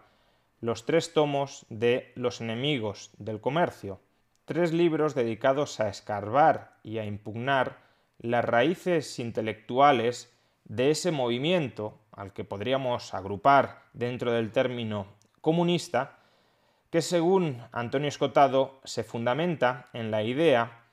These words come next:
de que la propiedad privada tiene su origen en el robo y de que ese expolio histórico se perpetúa a través del comercio.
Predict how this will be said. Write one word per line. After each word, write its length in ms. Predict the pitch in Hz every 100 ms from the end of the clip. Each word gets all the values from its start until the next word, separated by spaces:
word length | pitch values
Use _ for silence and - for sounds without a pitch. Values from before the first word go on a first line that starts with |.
| _ _
de 240 | 127 156
que 160 | - 156
la 240 | 135 120
propiedad 420 | 123 110 117 135 151
privada 640 | 147 151 143 110 98 _ _
tiene 300 | - 143 147
su 180 | - 123
origen 560 | 123 147 175 110 98 92 _ _ -
en 140 | 104
el 100 | 107
robo 600 | 107 175 151 110 127 _ _ _ _ _ _ -
y 100 | 160
de 220 | 190 -
que 220 | 139 160
ese 320 | 175 170 143
expolio 800 | 131 - - 180 185 151 120 117
histórico 840 | 113 - 175 180 131 - 110 127 - _ _ -
se 160 | 156
perpetúa 880 | 151 175 143 139 151 139 127 127 - 120
a 140 | 110
través 500 | 113 110 113 107 107
del 160 | 113 107
comercio. 640 | 139 175 131 - 92